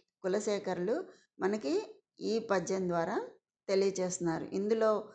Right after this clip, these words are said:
ప్రతి శ్లోకము ఒక భక్తి మాధురీభరితం అన్నమాట. ఒక్కొక్క దాంట్లో ఒక్కొక్క రకమైనటువంటి భక్తిని ఆయన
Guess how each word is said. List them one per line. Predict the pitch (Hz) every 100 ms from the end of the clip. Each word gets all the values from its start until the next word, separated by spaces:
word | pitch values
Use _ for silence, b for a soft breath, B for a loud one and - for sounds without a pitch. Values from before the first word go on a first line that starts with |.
| B B -
ప్రతి | 196 - 262 269
శ్లోకము | - 180 208 220 262 277
ఒక | -
భక్తి | 185 180 180 - -
మాధురీభరితం | 247 202 180 190 247 233 214 180 180 170
అన్నమాట. | 160 156 156 151 160 - b b b _ -
ఒక్కొక్క | 196 233 226 - - 208 196
దాంట్లో | 180 196 247 285 262
ఒక్కొక్క | 233 208 208
రకమైనటువంటి | 185 185 226 233 233 226 208 202 185 180
భక్తిని | 175 180 - 208 202 190 - -
ఆయన | 190 185 180 170